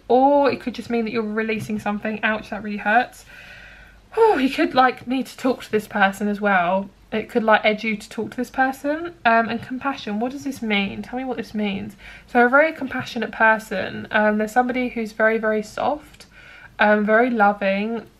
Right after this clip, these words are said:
love nature as well. They possibly are a dog walker, or they like walking in the,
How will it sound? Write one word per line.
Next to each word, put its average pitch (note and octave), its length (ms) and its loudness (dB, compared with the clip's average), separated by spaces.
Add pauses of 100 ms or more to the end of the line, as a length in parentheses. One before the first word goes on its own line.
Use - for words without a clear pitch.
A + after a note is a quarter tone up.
love C4 300 2
nature A3+ 480 -4
as G3 140 -6
well. G#3 100 -2
They G#3 160 -2
possibly A#3+ 380 -8
are A3 60 -2
a - 20 -4
dog G#3 240 -6
walker, G#3 320 -6
or G3+ 180 -2
they G#3 180 -4
like G#3 300 -2
walking G#3+ 300 -8
in G#3 140 -2
the, G3+ 160 -4